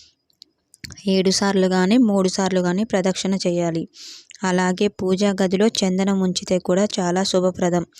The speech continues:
నైవేద్యంగా తీపి పదార్థాలు చేసేటప్పుడు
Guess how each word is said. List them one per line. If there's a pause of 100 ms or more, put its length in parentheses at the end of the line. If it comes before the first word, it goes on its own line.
(320)
నైవేద్యంగా
తీపి
పదార్థాలు
చేసేటప్పుడు